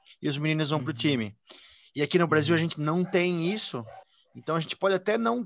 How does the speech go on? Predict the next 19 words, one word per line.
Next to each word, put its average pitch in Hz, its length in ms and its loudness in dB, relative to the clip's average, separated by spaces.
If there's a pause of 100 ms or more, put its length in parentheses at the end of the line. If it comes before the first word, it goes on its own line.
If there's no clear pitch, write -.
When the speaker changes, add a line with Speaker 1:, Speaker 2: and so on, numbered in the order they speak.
(140)
Speaker 1:
ter 214 400 2 (420)
uma 156 140 -4
cultura 165 480 -2
mai-, 147 320 2
é, 135 420 2
maior 131 340 2
que - 100 -6
a 131 40 0
deles 131 320 -4
de 135 80 -10
futebol 135 200 -6
americano 135 420 -6
feminino, 143 480 -6 (540)
mas 123 200 -4
a 131 60 -4
gente 139 200 -6
tem 147 140 -4
uma 147 300 0
chance 185 840 0